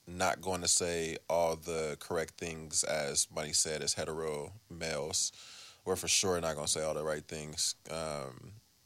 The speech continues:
because technically in the conversation we'll be at the top of the totem pole, you would say.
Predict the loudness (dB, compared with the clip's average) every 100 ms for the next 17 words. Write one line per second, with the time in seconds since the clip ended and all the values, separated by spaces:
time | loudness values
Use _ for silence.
0 | -8 -6 2 4 6 4 2 2 0 -4
1 | -2 -2 -2 -4 -4 -2 -2 -2 -2 0
2 | 2 2 2 -2 -2 -6 -6 -4 -4 -4
3 | -4 -2 -2 -2 -2 -2 -2 -6 -2 -2
4 | -2 -4 -4 -4 -4 -2 0 0